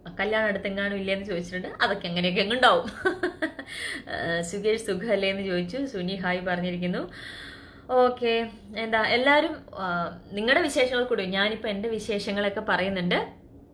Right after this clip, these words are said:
അത് ഞങ്ങളങ്ങ് എടുത്തു എന്ന് പറയുന്നുണ്ട്. <laughs> അതാണ്, നിങ്ങളെല്ലാവരും കൂടെ Life is Beautiful-ിനെ രണ്ട് കൈ നീട്ടി സ്വീകരിക്കുമെന്ന് ഞങ്ങൾക്ക് ഉറപ്പാണ്. ആ വിശ്വാസത്തോടുകൂടി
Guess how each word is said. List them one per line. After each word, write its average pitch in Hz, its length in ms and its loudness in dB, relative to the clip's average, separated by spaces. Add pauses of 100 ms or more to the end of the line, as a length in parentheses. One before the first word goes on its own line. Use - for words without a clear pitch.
(440)
അത് 226 160 6
ഞങ്ങളങ്ങ് 233 600 2
എടുത്തു 202 680 2
എന്ന് 214 140 -4
പറയുന്നുണ്ട്. 175 540 -2
<laughs> - 1200 -4
അതാണ്, 214 420 6
നിങ്ങളെല്ലാവരും 220 680 2
കൂടെ 269 140 0
Life 196 420 -6
is - 140 -10
Beautiful-ിനെ 196 640 -4 (320)
രണ്ട് 190 200 -2
കൈ 202 140 4
നീട്ടി 202 260 -2
സ്വീകരിക്കുമെന്ന് 190 640 -4
ഞങ്ങൾക്ക് 175 320 0
ഉറപ്പാണ്. 170 380 -2
ആ 190 100 0
വിശ്വാസത്തോടുകൂടി 214 800 0